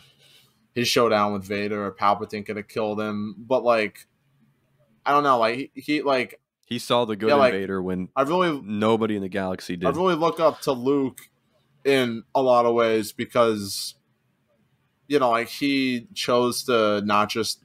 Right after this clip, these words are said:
Speaker 1: immediately write off, you know, somebody as just being pure evil. And, like, I think, you know, like I said, real life's way more complicated than a movie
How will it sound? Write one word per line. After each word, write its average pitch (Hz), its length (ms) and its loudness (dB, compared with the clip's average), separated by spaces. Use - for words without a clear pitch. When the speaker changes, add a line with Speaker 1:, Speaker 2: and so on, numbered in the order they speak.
Speaker 1:
immediately 117 640 -2
write 104 320 2
off, 95 460 -2
you 113 140 0
know, 104 120 4
somebody 107 640 0
as 95 220 -6
just 104 180 -6
being 104 240 0
pure 104 240 0
evil. 101 420 -4
And, 110 100 -10
like, 104 180 -4
I 127 140 0
think, 151 420 -4
you 147 80 -6
know, 127 160 2
like 131 420 0
I 131 80 0
said, 113 400 -2
real 147 260 4
life's 147 340 2
way 143 120 2
more 135 160 -2
complicated 123 640 0
than 110 160 -2
a 104 40 -2
movie 101 600 -2